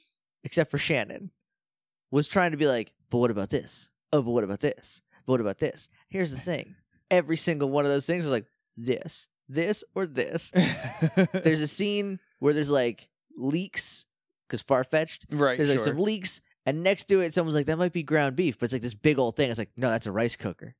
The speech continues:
Speaker 1: Like, that's rice.
Speaker 2: Yeah.
Speaker 1: That's rice next to leeks. You don't put leeks in ground beef.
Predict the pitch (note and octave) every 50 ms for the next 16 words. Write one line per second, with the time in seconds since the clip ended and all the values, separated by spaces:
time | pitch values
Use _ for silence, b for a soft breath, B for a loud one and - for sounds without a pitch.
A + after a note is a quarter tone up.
0 | _ - A2 G#2 - A2+ G#2 G2 A2 C3+ B2 - - - - - C#3+ D3 D3+ D3
1 | B2+ A#2+ B2 B2+ B2 A#2 A2+ C3+ B2+ D3 D#3 D#3+ - - D#3 D3 C3+ - - C3+
2 | B2 C#3 D3 D#3 - - - - - _ _ _ C3+ D#3 F3+ - - F3+ D3+ B2+
3 | C3+ E3 F#3 D#3 - - D#3 D3+ D3 - D#3+ D#3+ D#3+ D#3 C#3 A#2 - E3+ F#3 E3+
4 | C#3 - - -